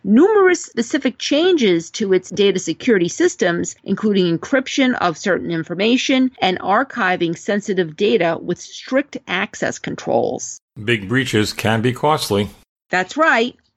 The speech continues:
Speaker 1: Earlier this year, the group of insurance commissioners in their proposed settlement documented costs they said Anthem already had incurred, including two and a half million dollars for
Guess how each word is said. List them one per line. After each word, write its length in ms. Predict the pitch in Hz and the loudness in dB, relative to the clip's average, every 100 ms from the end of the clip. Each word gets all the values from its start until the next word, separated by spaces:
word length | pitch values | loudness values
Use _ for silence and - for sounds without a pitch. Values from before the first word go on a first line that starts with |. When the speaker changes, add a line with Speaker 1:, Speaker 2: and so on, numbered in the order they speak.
| - | 0
Speaker 1:
Earlier 380 | 262 415 330 226 | 2 2 2 2
this 260 | 196 196 | 0 -2
year, 200 | 196 190 | -2 0
the 80 | 180 | 0
group 240 | 170 208 | 0 2
of 120 | 208 175 | 2 2
insurance 460 | 175 - 185 170 | 0 0 -2 -2
commissioners 760 | - 190 339 - 240 202 196 - | -6 0 0 2 2 2 0 -2
in 220 | - 180 | -2 0
their 140 | 175 | 0
proposed 560 | 175 185 - 196 170 - | 0 -6 -2 0 0 0
settlement 540 | 160 165 165 165 156 | -2 0 -2 -4 -4
documented 600 | - - - 175 180 175 165 | -2 -2 -2 -2 0 0 -4
costs 340 | 190 170 - | -4 -4 -4
they 200 | - 285 | 0 0
said 380 | 320 - 170 - | 0 -2 -2 -4
Anthem 380 | 170 160 175 160 | -10 -6 -6 -6
already 380 | 170 170 240 269 | -4 0 2 2
had 260 | 190 170 | 0 -2
incurred, 600 | 160 - - 160 160 208 - | -4 -6 -8 -4 -4 -6 -8
including 640 | 180 185 175 170 170 185 - | -8 0 2 2 0 -6 -6
two 140 | 196 | -2
and 100 | 185 | 2
a 40 | 190 | 4
half 220 | 180 - | 2 -2
million 300 | 180 175 170 | -4 -2 -2
dollars 540 | 175 165 175 185 240 | 0 0 -2 -4 -4
for 120 | - | -8